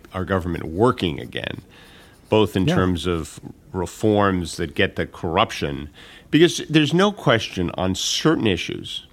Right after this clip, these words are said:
Speaker 1: the government is bought and sold by donors. No question. But I also have a, a view that it's even more deeply broken than that, uh,
Speaker 2: Me too.
Speaker 1: because fear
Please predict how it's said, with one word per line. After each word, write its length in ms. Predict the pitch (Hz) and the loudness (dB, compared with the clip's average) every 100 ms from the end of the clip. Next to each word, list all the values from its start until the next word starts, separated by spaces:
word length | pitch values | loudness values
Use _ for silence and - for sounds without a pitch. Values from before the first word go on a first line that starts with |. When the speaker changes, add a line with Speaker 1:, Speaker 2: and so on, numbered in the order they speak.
| - - - - - _ _ _ | -20 -20 -20 -20 -20 _ _ _
Speaker 1:
the 80 | 107 | -2
government 480 | 101 113 110 104 90 | 4 4 4 4 2
is 80 | |
bought 340 | 78 87 98 - | 0 4 4 4
and 120 | 92 | -2
sold 460 | - 78 65 - - - - _ - | -2 -2 -2 -6 -12 -18 -20 _ -8
by 140 | 82 82 | -2 -2
donors. 520 | 80 - - - - - _ _ _ - _ _ - - - - _ _ - - - | -2 -6 -10 -14 -14 -16 _ _ _ -20 _ _ -20 -20 -20 -20 _ _ -20 -20 -2
No 240 | 110 110 | 2 4
question. 440 | - - - - - - - - - | 2 -6 -8 -16 -20 -20 -20 -20 -16
But 300 | 117 123 120 | -2 4 6
I 120 | 120 | 6
also 340 | 131 139 135 107 | 6 4 4 4
have 180 | 110 | 4
a, 100 | 98 87 85 | 2 -2 -6
a 100 | - | -6
view 340 | 92 90 101 98 | -4 2 4 4
that 140 | 87 | 2
it's 220 | 85 82 - | 0 0 0
even 400 | 101 95 90 85 | 0 2 -2 -4
more 460 | 98 92 98 107 101 | -8 -8 0 2 2
deeply 460 | 85 101 95 90 87 | 2 0 -2 -2 -4
broken 500 | 78 87 87 80 73 | -2 -2 -2 -4 -8
than 180 | 78 | -8
that, 320 | 78 - - - - - - - - _ - - | -4 -4 -4 -8 -18 -20 -20 -20 -20 _ -20 -10
uh, 300 | 87 82 80 | -2 2 2
Speaker 2:
Me 80 | |
too. 120 | 78 - | 2 -2
Speaker 1:
because 520 | 87 - 110 85 - | -2 -4 -2 -2 -2
fear 680 | - 113 104 92 85 80 | -4 0 2 2 0 -4